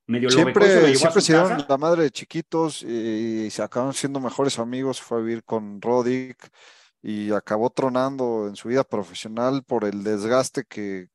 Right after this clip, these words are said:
Speaker 2: que le, que le generaba y llegó a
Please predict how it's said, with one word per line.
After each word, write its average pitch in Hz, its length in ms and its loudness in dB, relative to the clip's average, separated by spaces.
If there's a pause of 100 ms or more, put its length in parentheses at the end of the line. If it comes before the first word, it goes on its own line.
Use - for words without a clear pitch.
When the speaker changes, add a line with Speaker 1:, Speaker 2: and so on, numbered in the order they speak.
Speaker 2:
que 104 120 -10
le, 101 680 -6 (520)
que 107 100 -10
le 107 80 -4
generaba 156 800 4
y 101 580 -6 (120)
llegó 110 200 -2
a - 40 0